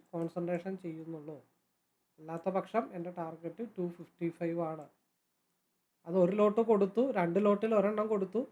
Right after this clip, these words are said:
ഒരെണ്ണം താഴത്തോട്ട് ട്രെയിൽ ചെയ്ത് വെച്ചു. അടുത്ത ടാർഗറ്റ് ടു ഫിഫ്റ്റി ഫൈവ്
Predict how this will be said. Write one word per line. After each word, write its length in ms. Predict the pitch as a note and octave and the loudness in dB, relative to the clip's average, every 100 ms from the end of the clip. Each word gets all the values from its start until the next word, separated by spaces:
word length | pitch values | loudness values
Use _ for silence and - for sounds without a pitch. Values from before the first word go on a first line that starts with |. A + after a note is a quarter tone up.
| _ _ _ _ _ _ _ _ _ - | _ _ _ _ _ _ _ _ _ -4
ഒരെണ്ണം 300 | F3+ F#3+ G#3 G#3 | 0 2 2 4
താഴത്തോട്ട് 480 | F#3 F#3 G3 G3+ | 2 2 -2 -2
ട്രെയിൽ 260 | G3+ F#3 F#3 | 0 2 4
ചെയ്ത് 220 | G#3 G#3 | 2 4
വെച്ചു. 360 | G#3 F#3 B3+ E4 _ _ _ _ | 4 2 -4 -8 _ _ _ _
അടുത്ത 260 | E3+ E3+ G#3+ | -8 -6 -4
ടാർഗറ്റ് 560 | G#3 F#3+ F3+ F#3 F#3 - | 2 2 2 -2 -4 -6
ടു 120 | G3+ | -2
ഫിഫ്റ്റി 400 | F#3+ F#3 - F3+ E3+ | -2 -4 -8 -6 -2
ഫൈവ് 200 | F3 E3+ | 0 0